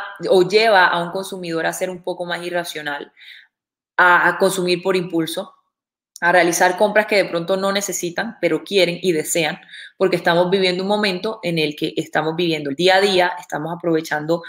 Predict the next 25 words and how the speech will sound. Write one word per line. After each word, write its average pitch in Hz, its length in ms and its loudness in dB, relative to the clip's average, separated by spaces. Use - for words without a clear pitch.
lo 170 160 4
que 180 80 4
podamos 190 560 4
y 180 80 -4
como 160 420 -2
es 165 100 -2
un 190 120 -4
momento 214 340 2
de 220 80 4
incertidumbre, 175 720 0
estamos 170 380 -2
tomando 165 400 -2
decisiones 175 1080 0
en 160 160 -2
el 143 140 -4
día 156 220 -2
a 151 60 0
día 151 340 -4
que 175 120 0
también 160 420 0
pueden 190 280 4
abarcar 185 600 4
una 165 260 -2
compra 165 440 0
de 160 560 2